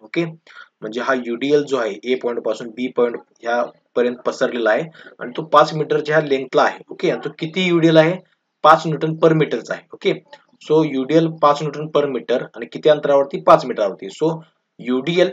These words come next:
into length of span किती होतं बघा, फाईव्ह यूडीएल into length of span five, Five into five किती होते, फाईव्ह into five ट्वेंटी फाईव्ह. ओके, म्हणजे पंचवीस न्यूटनचा तो जो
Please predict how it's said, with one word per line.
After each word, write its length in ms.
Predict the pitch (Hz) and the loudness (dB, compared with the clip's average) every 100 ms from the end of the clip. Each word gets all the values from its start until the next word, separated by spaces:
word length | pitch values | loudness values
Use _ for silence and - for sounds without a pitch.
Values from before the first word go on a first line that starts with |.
| - | -4
into 320 | 139 127 156 | -6 -4 -4
length 420 | 151 127 127 135 | -2 -2 -2 -2
of 40 | 139 | -2
span 420 | - - 117 165 _ _ _ | -4 -2 -2 -4 _ _ _
किती 160 | - - | -8 -4
होतं 200 | 135 135 | -2 -2
बघा, 260 | 123 127 135 _ _ | -4 -4 -6 _ _
फाईव्ह 340 | 151 127 147 160 _ _ _ - | 0 2 -2 -8 _ _ _ -12
यूडीएल 400 | 110 107 117 - | -10 -4 -4 -4
into 220 | 127 117 117 | -10 -10 -4
length 340 | 120 120 127 | -4 -4 -6
of 60 | 123 | -6
span 500 | 190 _ 123 147 - - | -12 _ -6 -6 -10 -12
five, 280 | - 123 92 - _ _ _ _ | -2 0 0 -12 _ _ _ _
Five 220 | - 139 | 0 0
into 140 | 139 151 | -4 -2
five 280 | 143 135 | 0 0
किती 160 | 131 139 | -2 -2
होते, 200 | 139 156 | 0 0
फाईव्ह 480 | 185 - _ 120 127 | -2 -10 _ -6 -6
into 120 | 135 | -8
five 300 | 135 135 160 - | -2 -2 -2 -6
ट्वेंटी 260 | - 123 123 | -6 -4 -6
फाईव्ह. 260 | - 92 87 | -6 -6 -6
ओके, 280 | 104 - 185 160 _ _ | -16 -4 -6 -6 _ _
म्हणजे 180 | 113 123 | -8 -8
पंचवीस 600 | - 120 107 131 170 - - 127 | -4 -6 -6 -4 -4 -4 -14 -8
न्यूटनचा 480 | 127 123 135 135 135 | -8 -4 -6 -4 -6
तो 180 | - | -6
जो 300 | 135 156 175 | -8 -8 -8